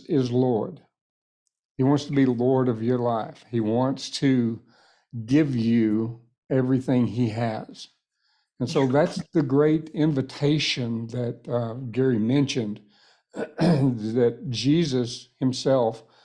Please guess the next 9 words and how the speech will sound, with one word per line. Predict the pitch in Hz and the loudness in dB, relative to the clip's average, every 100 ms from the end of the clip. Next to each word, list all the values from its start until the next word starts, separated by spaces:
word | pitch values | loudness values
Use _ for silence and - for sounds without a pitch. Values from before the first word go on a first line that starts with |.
| _ _ 107 | _ _ -2
died | 123 131 135 131 | 2 2 2 0
for | - | 0
you, | 131 117 110 113 147 127 | 0 0 -2 -4 -8 -8
laid | 131 131 123 | -2 2 2
his | 139 120 | 2 0
life | 123 127 120 110 - 107 | 0 0 -2 -4 -10 -2
down | 117 123 127 | 0 2 0
for | 120 - 110 | -4 -8 -8
you. | 104 135 175 | -8 -10 -12